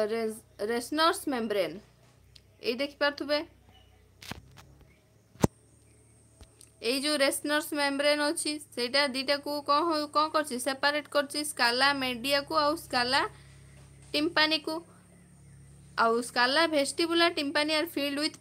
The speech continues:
perilymph। ସ୍କାଲା ମେଡିଆ is filled with endolimph। ଏଗୁଡ଼ା ସବୁ ଏତେ ଏକ୍ଜାମରେ ଡିପ୍ କୋଶ୍ଚେନ୍ ଆସେନି, ତଥାପି ଆପଣମାନେ ଜାଣି ରଖିଥାନ୍ତୁ। ଇନର କୋକ୍ଲିଆରେ କଣ ନା, resting on the basilar membrane and projecting into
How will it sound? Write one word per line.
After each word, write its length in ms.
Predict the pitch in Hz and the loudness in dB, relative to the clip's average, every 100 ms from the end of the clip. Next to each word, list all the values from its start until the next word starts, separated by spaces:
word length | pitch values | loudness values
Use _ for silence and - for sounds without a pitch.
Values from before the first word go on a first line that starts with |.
| - | 0
perilymph। 540 | 247 254 247 240 196 - - - - - | 2 2 -2 -2 -4 -10 -20 -20 -20 -16
ସ୍କାଲା 400 | - 240 247 285 | -2 2 4 4
ମେଡିଆ 320 | 269 262 302 302 | 2 2 2 2
is 100 | 302 | -2
filled 260 | 285 254 254 277 | -6 -4 -4 -4
with 160 | - - | -4 -6
endolimph। 680 | 220 220 220 226 208 180 208 - - - - _ | -6 -4 -4 -4 -4 -6 -10 -16 -20 -20 -20 _
ଏଗୁଡ଼ା 220 | 240 277 311 | -6 2 2
ସବୁ 200 | 339 330 | 2 0
ଏତେ 240 | 302 - 302 | 0 2 2
ଏକ୍ଜାମରେ 400 | 269 285 294 302 | 2 0 0 0
ଡିପ୍ 280 | 269 262 285 - - | 0 -2 -6 -8 -4
କୋଶ୍ଚେନ୍ 360 | 277 277 302 | -4 -2 0
ଆସେନି, 440 | 254 247 - 285 339 | 0 0 -4 -4 -4
ତଥାପି 400 | 349 254 311 294 | -4 -4 -2 -2
ଆପଣମାନେ 460 | 277 269 277 277 277 | -2 -4 -4 -2 -2
ଜାଣି 300 | 233 226 254 | 0 2 0
ରଖିଥାନ୍ତୁ। 540 | 240 226 - 196 190 | -4 -8 -10 -10 -8
ଇନର 420 | 185 208 240 269 277 - - - - _ 202 | -6 -4 -4 -6 -8 -14 -20 -20 -20 _ -4
କୋକ୍ଲିଆରେ 560 | 226 233 285 311 311 330 | -4 -2 0 4 6 4
କଣ 280 | 330 269 277 302 | 2 0 2 2
ନା, 160 | 294 269 | 2 2
resting 460 | 240 240 - 320 330 | 2 -2 -2 -2 -2
on 120 | 330 | 0
the 80 | 311 262 | 0 0
basilar 360 | 269 277 277 | -2 -2 -2
membrane 460 | 269 262 247 262 285 | 0 -4 -2 -2 -2
and 140 | 262 262 | -4 -2
projecting 640 | 226 220 269 - 285 294 | -2 -2 -6 -6 -8 -6
into 300 | 285 262 262 | -6 -6 -6